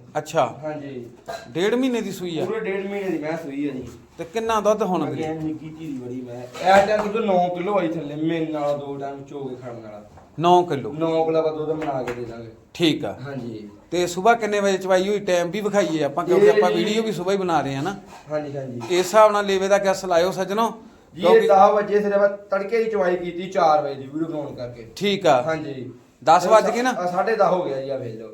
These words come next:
Speaker 1: ਲਓ ਵੀ ਸੱਜਣੋ, ਕਰ ਲਓ ਚੈੱਕ।
Speaker 2: ਹਾਂਜੀ। ਐ ਸ਼ਾਮਾਂ ਨੂੰ ਪੂਰੀ ਬੰਦ ਥਾਂ ਜਾਂਦੀ ਆ।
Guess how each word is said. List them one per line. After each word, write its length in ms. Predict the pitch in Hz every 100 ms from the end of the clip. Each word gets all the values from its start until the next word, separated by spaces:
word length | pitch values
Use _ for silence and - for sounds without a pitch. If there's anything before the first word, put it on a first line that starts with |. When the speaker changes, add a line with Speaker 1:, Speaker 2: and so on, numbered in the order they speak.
| 127
Speaker 1:
ਲਓ 240 | 151 175
ਵੀ 100 | 196
ਸੱਜਣੋ, 500 | 190 190 220 214 - - _ _ _ _ _ _ -
ਕਰ 180 | 156 143
ਲਓ 120 | 135
ਚੈੱਕ। 240 | 123 113 - _ -
Speaker 2:
ਹਾਂਜੀ। 360 | 123 113 104 101 _ _ _ - - -
ਐ 360 | 160 185 202
ਸ਼ਾਮਾਂ 300 | 202 170 165
ਨੂੰ 100 | 165
ਪੂਰੀ 160 | 156 170
ਬੰਦ 280 | 151 147 131
ਥਾਂ 140 | 139
ਜਾਂਦੀ 460 | 131 131 113 120
ਆ। 20 | 113